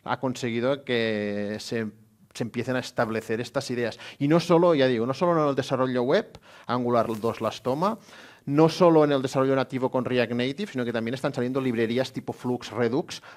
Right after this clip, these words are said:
para desarrollo de aplicaciones de escritorio, Windows, por ejemplo, etcétera, etcétera, ¿vale? Lo cual son paradigmas bastante interesantes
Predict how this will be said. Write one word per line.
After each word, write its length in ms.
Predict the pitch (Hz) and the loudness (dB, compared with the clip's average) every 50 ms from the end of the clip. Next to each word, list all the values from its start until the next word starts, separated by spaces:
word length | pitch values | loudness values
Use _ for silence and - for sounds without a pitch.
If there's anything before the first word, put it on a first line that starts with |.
| - _ _ | -20 _ _
para 200 | 143 123 123 120 | 4 4 4 4
desarrollo 560 | 127 123 - 135 120 120 120 120 127 143 147 | 2 0 0 0 0 2 0 2 0 0 2
de 120 | 139 131 | 2 0
aplicaciones 560 | 123 - 120 117 - 113 - - 117 120 117 | 0 0 -4 -4 -4 -4 -4 -4 -6 -6 -4
de 60 | 131 135 | -6 -6
escritorio, 500 | - - 123 110 - 117 117 123 120 117 | -6 -6 -8 -6 -4 -4 -2 -2 -2 -2
Windows, 580 | 110 123 131 127 120 110 113 113 113 113 113 | -2 -2 -2 -2 -2 -2 -2 -2 -4 -4 -6
por 140 | - 113 104 | -8 -8 -8
ejemplo, 420 | 98 - - 117 113 113 - 123 | -8 -8 -8 -8 -8 -6 -8 -10
etcétera, 360 | 117 - 110 101 104 110 107 - | -10 -10 -10 -12 -12 -14 -14 -14
etcétera, 360 | - 107 - - - 104 101 | -14 -16 -16 -16 -18 -18 -14
¿vale? 200 | 117 117 110 113 | -10 -8 -6 -6
Lo 100 | 123 117 | -6 -6
cual 220 | - 120 113 113 - | -2 -2 -2 -2 -2
son 160 | - 123 113 | -4 -8 -4
paradigmas 760 | - 117 113 107 117 113 117 117 120 120 117 113 113 - 107 | -2 0 0 0 -2 -4 -6 -6 -6 -6 -4 -6 -6 -8 -8
bastante 380 | 117 110 - - 113 104 - 120 | -10 -10 -8 -10 -10 -8 -8 -8
interesantes 720 | 117 131 123 117 - - 120 120 120 - 160 180 - - | -6 -4 -4 -4 -4 -4 -6 -6 -6 -8 -10 -12 -12 -18